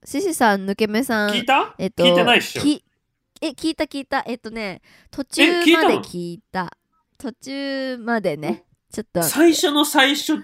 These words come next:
Speaker 2: 超不気味じゃない？
Speaker 1: え、私最初の最初しか聞いてないかも。だからマジ不気味なラジオとしか思えない。
Speaker 2: 不気味だよね。
Speaker 1: あ、ほんと不気味。
Speaker 2: すっげえ失礼なこと言うと、急げって思う、思わなかっ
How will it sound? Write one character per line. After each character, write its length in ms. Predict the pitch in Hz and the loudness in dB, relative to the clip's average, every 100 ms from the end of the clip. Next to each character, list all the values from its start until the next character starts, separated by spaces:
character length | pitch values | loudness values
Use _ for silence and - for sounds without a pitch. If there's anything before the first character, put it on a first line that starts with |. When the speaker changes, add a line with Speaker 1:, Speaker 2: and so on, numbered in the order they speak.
| - | -6
Speaker 2:
超 380 | - - 277 226 | -6 2 2 2
不 120 | 143 | -2
気 120 | 131 143 | -8 -8
味 120 | 131 | -4
じ 60 | |
ゃ 60 | 135 | -4
な 80 | 127 | -6
い？ 120 | 156 _ _ _ - | -8 _ _ _ -8
Speaker 1:
え、 160 | 247 - | -8 -8
私 340 | - 214 254 269 | -8 -4 -4 -2
最 200 | 311 403 | 0 0
初 60 | |
の 160 | 539 494 | -2 -4
最 160 | 392 381 | -2 -2
初 120 | 381 | -2
し 80 | - | -4
か 100 | 359 | -6
聞 140 | 226 | -2
い 40 | |
て 120 | 226 233 | 0 0
な 140 | 240 | 0
い 60 | 220 | -2
か 100 | 190 | -4
も。 160 | 170 | -4
だ 100 | 175 | -4
か 60 | 180 | -4
ら 60 | |
マ 140 | 170 180 | -2 -4
ジ 180 | 240 262 - | -4 -8 -4
不 120 | 254 | -2
気 140 | 254 | -2
味 140 | 262 262 | -2 0
な 300 | 254 254 - _ | 0 -2 -6 _
ラ 160 | 240 247 | -2 0
ジ 100 | 240 | 0
オ 60 | 208 | -2
と 100 | 190 | -4
し 80 | |
か 240 | - 170 - | -6 -8 -8
思 260 | 180 180 147 | -10 -8 -6
え 60 | |
な 80 | 143 | -4
い。 40 | |
Speaker 2:
不 20 | - | -4
気 140 | 262 | 0
味 120 | 277 | 2
だ 140 | 294 247 | 4 4
よ 100 | 143 | 4
ね。 280 | 117 104 _ _ - | -2 -6 _ _ -12
Speaker 1:
あ、 160 | 180 | -10
ほ 140 | 185 220 | -8 -12
ん 40 | |
と 40 | - | -12
不 60 | - | -2
気 60 | 233 | 2
味。 100 | 214 | 4
Speaker 2:
す 80 | |
っ 40 | 220 | 6
げ 160 | 220 | 6
え 80 | 311 | 6
失 220 | - - | 4 -2
礼 80 | 247 | 2
な 80 | 196 | 2
こ 80 | 156 | 2
と 100 | 160 | 2
言 200 | 151 151 | 2 2
う 40 | |
と、 360 | 151 131 117 - _ _ - | 0 0 -2 -8 _ _ -4
急 320 | 202 - 320 | -2 4 4
げ 160 | 214 - | 4 0
っ 20 | |
て 220 | - - | -4 -6
思 340 | 117 123 123 113 | -4 -2 -4 -4
う、 60 | |
思 140 | 131 135 | -4 -2
わ 80 | 139 | 0
な 180 | 107 | -2
か 120 | 101 - | -4 -6
っ 260 | 196 214 | -4 -4